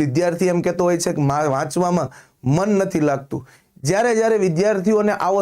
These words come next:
સવાલ થાય ને કે વાંચવામાં મન નથી લાગતું, વાંચવાની અંદર છે એ મને મૂડ નથી બરાબર, ત્યારે એક વખત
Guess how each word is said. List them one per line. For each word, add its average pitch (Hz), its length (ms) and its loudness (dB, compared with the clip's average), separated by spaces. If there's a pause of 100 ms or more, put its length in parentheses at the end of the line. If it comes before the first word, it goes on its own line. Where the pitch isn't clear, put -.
સવાલ 196 340 2
થાય 208 160 2
ને 202 100 -2
કે 160 120 0
વાંચવામાં 165 580 0
મન 175 220 2
નથી 185 240 -2
લાગતું, 180 320 -2 (480)
વાંચવાની 180 520 0
અંદર 180 200 2 (100)
છે 180 140 0
એ 170 120 2
મને 170 180 0 (460)
મૂડ 185 260 2
નથી 185 340 0
બરાબર, 175 320 0 (380)
ત્યારે 190 340 0
એક 214 160 -2
વખત 208 320 -2